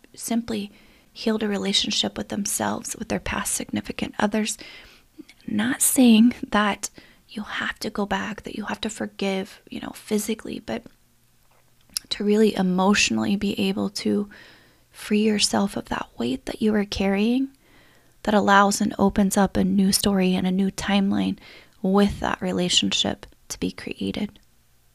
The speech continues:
If there is hate, anger, rage, sadness, hurt, guilt that you are feeling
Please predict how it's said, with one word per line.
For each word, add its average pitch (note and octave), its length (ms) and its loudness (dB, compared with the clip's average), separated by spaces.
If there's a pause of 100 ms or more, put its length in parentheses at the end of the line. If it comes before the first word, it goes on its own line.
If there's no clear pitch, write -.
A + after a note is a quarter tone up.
(1800)
If A3+ 180 0
there A3+ 440 4
is A3+ 280 -2
hate, - 460 0 (220)
anger, G#3+ 520 0 (240)
rage, G3+ 480 -2 (120)
sadness, G3+ 800 -6
hurt, G3+ 460 -4 (460)
guilt - 360 -4 (1600)
that - 280 -20
you G3+ 140 0
are A3+ 120 2
feeling G3+ 480 -2